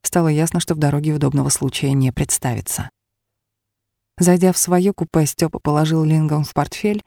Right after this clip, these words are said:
и, чтобы снять стресс, отправился в вагон-ресторан. Выпив две порции виски у стойки, он взял третью, сел за столик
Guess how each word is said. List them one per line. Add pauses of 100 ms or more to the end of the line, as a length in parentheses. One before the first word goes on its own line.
(420)
и,
чтобы
снять
стресс,
отправился
в
вагон-ресторан. (1200)
Выпив
две
порции
виски
у
стойки,
он
взял
третью, (320)
сел
за
столик